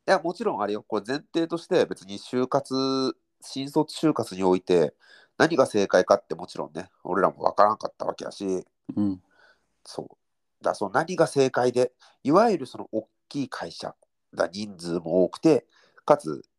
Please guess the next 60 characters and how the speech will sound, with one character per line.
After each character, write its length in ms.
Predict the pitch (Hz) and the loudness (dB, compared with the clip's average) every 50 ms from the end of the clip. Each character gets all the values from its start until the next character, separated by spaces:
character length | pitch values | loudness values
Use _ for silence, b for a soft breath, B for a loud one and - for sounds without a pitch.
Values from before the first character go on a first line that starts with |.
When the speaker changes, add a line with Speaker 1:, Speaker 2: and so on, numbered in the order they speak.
| _ _ _ _ _ _ _ _ _ - | _ _ _ _ _ _ _ _ _ -8
Speaker 1:
売 140 | 104 104 98 | -6 -4 -4
り-、 120 | 98 - - | -4 -4 -2
売 80 | 113 104 | 0 2
り 100 | 104 98 | 4 4
上 80 | 98 | 4
げ 100 | 95 98 | 4 2
も 200 | 95 98 101 104 | 0 2 2 2
多-、 120 | 98 - - _ _ _ _ | 2 2 -2 _ _ _ _
高 240 | - - - 107 - | -16 -6 -6 -6 -6
く 60 | - | -2
て 200 | _ 135 131 131 | _ 0 0 2
み 80 | 117 - | 0 -2
た 100 | 90 71 | -4 -4
い 40 | 57 | -4
な、 80 | 50 - _ _ | -8 -16 _ _
そ 200 | - - 156 147 | -6 0 2 2
う 40 | 143 | 2
い 40 | - | 2
う 40 | - | 2
大 160 | - 98 - - _ _ | 0 -2 -2 -4 _ _
き 140 | - - 208 | -6 -6 -6
い 40 | 190 | -4
会 220 | - - 151 143 143 | 0 2 2 2 2
社 140 | - 151 | -2 -6
に 260 | 143 180 185 139 - - _ _ _ _ _ _ _ _ _ _ _ _ _ _ _ _ | -6 -6 -8 -8 -8 -10 _ _ _ _ _ _ _ _ _ _ _ _ _ _ _ _
行 140 | 135 131 | -10 -10
く 40 | - | -2
こ 140 | - - 165 | 0 0 2
と 120 | 165 175 | 4 6
が 120 | 139 113 82 | 4 4 4
別 180 | - - - | 2 -6 -14
に 260 | 82 80 78 65 - - | -14 -18 -18 -18 -10 -6
ね、 160 | 104 104 - | -4 -4 -4
正 220 | - - 107 101 98 | -4 -2 -2 -2 2
解 200 | - 101 104 - | 2 0 0 4
と 100 | 147 160 | 4 6
は 220 | 147 101 - - _ _ _ _ _ | 6 6 4 0 _ _ _ _ _
思 220 | - 101 90 87 87 | -18 -16 -10 -6 -6
わ 140 | 80 80 | -6 -6
ん 60 | 78 - | -6 -10
し。 220 | - - - - _ _ _ _ _ _ _ _ _ _ _ _ _ | -16 -20 -20 -20 _ _ _ _ _ _ _ _ _ _ _ _ _
Speaker 2:
う 60 | - | -4
ん。 240 | - - - - - _ _ _ | -4 -4 -4 -6 -10 _ _ _
Speaker 1:
た 80 | - 233 | 0 0
だ 120 | 233 - | 0 0
一 160 | - 226 - _ _ | 0 -4 -10 _ _
個、 180 | - - - - _ _ _ _ _ _ - | -6 -6 -6 -6 _ _ _ _ _ _ -8
一 140 | 339 - _ _ _ | -8 -8 _ _ _
個、 280 | - 233 233 185 - - _ _ _ _ _ | 2 2 2 2 2 -2 _ _ _ _ _
こ 80 | - 98 | -8 -8
う 20 | |
正 260 | - - - 143 143 139 | -8 -2 0 0 0 4
解 200 | - 165 190 202 | 4 2 2 2
っ 20 | |
て 180 | - _ - 127 | -2 _ -8 -8
い 40 | |
う 40 | - | -8
観 300 | - - - 160 156 - _ | -2 0 0 0 0 -2 _
点 220 | - 92 85 - | -12 -12 -10 -4
で、 240 | - 131 110 - | -2 -2 -2 -2